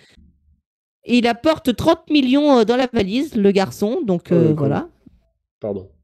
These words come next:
Speaker 1: Après, chez Haas, on garde le duo Mazepin-Schumacher, le danger public versus le fils à papa.
Speaker 2: <laughs>
Speaker 1: Et enfin,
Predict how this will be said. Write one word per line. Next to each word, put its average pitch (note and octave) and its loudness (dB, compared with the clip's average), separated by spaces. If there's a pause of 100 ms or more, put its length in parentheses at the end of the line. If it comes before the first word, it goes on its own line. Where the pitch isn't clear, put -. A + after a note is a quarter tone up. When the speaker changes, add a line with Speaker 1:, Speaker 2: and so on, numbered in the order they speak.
(120)
Speaker 1:
Après, C#4 0
chez D#4+ -4
Haas, D4+ -2
on C#4 0
garde C4 -2
le C4 -2
duo A#3+ -2
Mazepin-Schumacher, C4+ 0 (180)
le A#3+ 2
danger C#4 2
public C#4 -2
versus A3+ -4
le C#4 4
fils C4 -2
à G#3+ 0
papa. A#3 0 (240)
Speaker 2:
<laughs> - -18
Speaker 1:
Et F4+ 2
enfin, C#4 -2